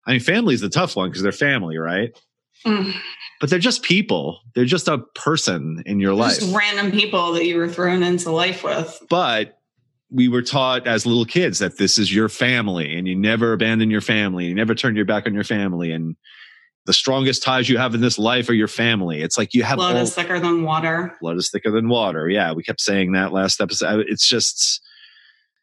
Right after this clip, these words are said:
Speaker 1: you have automatic guilt. It's automatic guilt even having the thoughts of, like, abandoning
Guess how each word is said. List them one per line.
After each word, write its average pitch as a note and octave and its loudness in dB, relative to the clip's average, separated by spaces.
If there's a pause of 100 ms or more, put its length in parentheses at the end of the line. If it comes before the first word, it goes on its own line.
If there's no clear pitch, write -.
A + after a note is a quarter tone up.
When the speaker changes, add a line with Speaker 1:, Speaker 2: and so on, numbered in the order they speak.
Speaker 1:
you - -2
have C3 -2
automatic C3 2
guilt. F2+ 0
It's G#2 -2
automatic D3+ 2
guilt A#2+ 2
even A2+ 2
having G2+ -2
the F2+ -4
thoughts G2 -2
of, F2 -10
like, D#2+ -6
abandoning D#2 -8